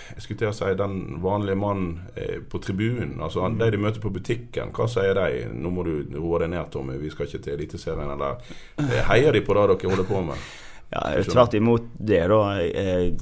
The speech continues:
Speaker 2: det har kun vært, eh, positive beskjeder,
Speaker 1: Mm.
Speaker 2: rett og slett. Eh, det har ikke vært sånn at jeg har, <laughs> de,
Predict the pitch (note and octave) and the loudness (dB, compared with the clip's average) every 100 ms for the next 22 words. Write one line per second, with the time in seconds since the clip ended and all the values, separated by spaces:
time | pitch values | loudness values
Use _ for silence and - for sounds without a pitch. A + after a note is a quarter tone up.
0 | - D#2 G2 F2+ E2+ - - - C3+ E2 | -2 0 4 4 2 0 -6 2 2 4
1 | D2 D#2+ - - - - - - A#2+ - | 0 -2 -6 -12 -8 -8 -2 0 0 -2
2 | - - - - - - F2 E2+ - - | -10 -8 -10 -8 -10 -8 -6 -4 -4 -8
3 | - F2+ D#2+ F2 - - - - - - | -8 -4 -2 -4 -6 -8 -8 -10 -12 -12
4 | - - - E2 D2+ C2+ - F2+ E2 D#2+ | -10 -8 -8 -8 -8 -8 -8 -8 -8 -8
5 | E2+ D#2 D#2+ - - - - - - - | -8 -8 -10 -14 -20 -20 -18 -18 -20 -20
6 | - - C3 - A2 A#2+ G#2+ F#2+ | -18 -14 -14 -8 -6 -4 -2 -2